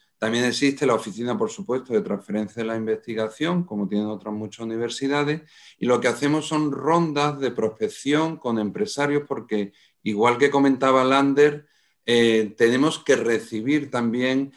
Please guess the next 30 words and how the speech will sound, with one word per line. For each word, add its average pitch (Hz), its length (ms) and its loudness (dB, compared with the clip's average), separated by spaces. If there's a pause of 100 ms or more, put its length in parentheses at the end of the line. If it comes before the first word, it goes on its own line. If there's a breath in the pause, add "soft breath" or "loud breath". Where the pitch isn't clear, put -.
las 117 200 2
necesidades 113 800 0
y 143 40 2
demandas 123 760 2
de, 107 420 4
de 101 140 0
emprendimiento 113 840 -2
en 135 100 0
el 104 80 -12
territorio, 92 640 -2
¿no? 117 280 -4 (340)
Por 98 100 0
lo 101 140 2
tanto, 120 260 0
en 123 60 0
esas 127 260 -2
rondas, 147 480 2
tanto 123 360 -2
con 113 180 -2
empresarios 110 720 -2
como 107 340 -6
con, 101 380 -4 (340)
con 107 180 -2
los 104 120 0
distintos 123 500 -2
ayuntamientos, 120 800 0
con 107 300 -4
sus 101 260 -8
secciones 120 720 -4
de, 104 400 2